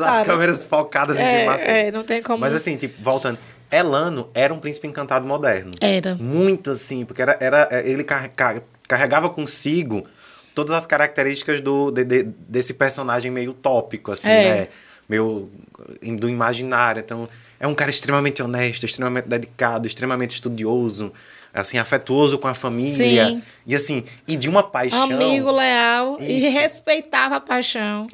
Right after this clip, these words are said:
Speaker 1: Isso, assim, porque ele era apaixonado, assim, morria, assim.
Speaker 2: É.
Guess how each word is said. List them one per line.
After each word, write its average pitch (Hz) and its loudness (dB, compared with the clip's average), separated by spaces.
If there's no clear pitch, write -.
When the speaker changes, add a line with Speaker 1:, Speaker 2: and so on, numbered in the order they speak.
Speaker 1:
Isso, 147 -4
assim, 139 -6
porque 135 -4
ele 127 -4
era 139 2
apaixonado, 135 -4
assim, 101 -12
morria, 107 -4
assim. - -10
Speaker 2:
É. 190 2